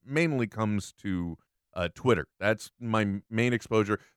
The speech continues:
but I never think about it in ways, uh, of Instagram or the other social media features. So,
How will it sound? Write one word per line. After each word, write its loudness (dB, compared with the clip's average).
but 2
I 8
never 2
think -6
about 4
it -2
in -8
ways, 0
uh, 4
of 0
Instagram -4
or 0
the 0
other -2
social -2
media 0
features. -6
So, 4